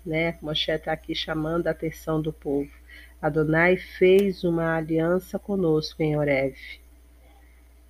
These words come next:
Adonai falou com vocês face a face do fogo sobre a montanha.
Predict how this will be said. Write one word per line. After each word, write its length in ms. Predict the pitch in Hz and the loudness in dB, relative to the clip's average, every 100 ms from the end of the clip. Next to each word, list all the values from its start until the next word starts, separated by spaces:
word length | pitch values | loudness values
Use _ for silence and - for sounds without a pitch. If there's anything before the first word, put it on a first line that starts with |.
| - - - - - - - - - - - - - | -20 -20 -20 -20 -20 -20 -20 -20 -20 -20 -20 -6 0
Adonai 720 | 151 160 147 156 180 196 190 | 2 4 4 4 6 6 4
falou 400 | 180 165 165 160 | 4 4 4 2
com 180 | 170 | 0
vocês 540 | 151 151 - 160 156 - | 2 0 0 0 0 -2
face 340 | 165 156 - | -2 -2 -4
a 60 | 160 | -6
face 560 | - 165 160 160 - | -4 -2 0 -2 -8
do 180 | 151 156 | -8 -8
fogo 480 | - - 190 208 196 | -8 0 2 4 2
sobre 400 | - - 175 160 | -2 -2 -2 0
a 60 | 165 | 0
montanha. 720 | 156 156 - 143 143 135 | 0 -4 -6 -4 -4 -6